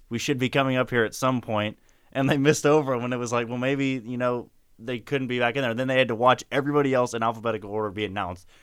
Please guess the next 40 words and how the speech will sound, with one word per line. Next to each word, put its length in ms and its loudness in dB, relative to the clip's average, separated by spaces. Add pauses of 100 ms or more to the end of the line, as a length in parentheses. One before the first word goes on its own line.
There 100 -8
wasn't 200 -2
the 60 -2
excitement 420 0
of, 120 -4
"Oh, 120 -2
maybe 180 -2
we 160 -4
could 140 -12
get 100 0
it 100 -2
later." 260 2
It 120 0
was 180 -4
like, 240 -6 (400)
once 280 -2
they 140 2
moved 240 2
on 160 6
to 60 -4
the 100 -6
Cs, 500 0
it 100 0
was 180 2
over 260 4
for 140 -6
them, 280 -10
and 240 -4
they 100 -2
basically 320 -2
had 100 -2
to 60 -4
watch 280 0 (100)
everybody 500 0
else 220 0
be 140 -4
announced 480 -2
and 200 -2
then 160 -4
seeded. 460 -8